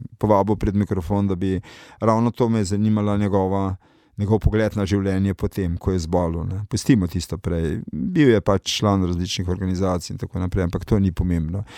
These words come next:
Ko prideš, ko se ti bliža, ne, bi rekel, ti zadnji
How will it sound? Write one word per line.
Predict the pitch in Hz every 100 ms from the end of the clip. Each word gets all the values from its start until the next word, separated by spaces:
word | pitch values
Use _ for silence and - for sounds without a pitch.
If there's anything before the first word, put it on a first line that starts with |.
| - -
Ko | -
prideš, | - 131 139 135 107 -
ko | 95
se | -
ti | 95 104
bliža, | 92 104 139 135 92
ne, | 95 95
bi | 101 98 95
rekel, | - 98
ti | 101
zadnji | 92 101 104 104 98 90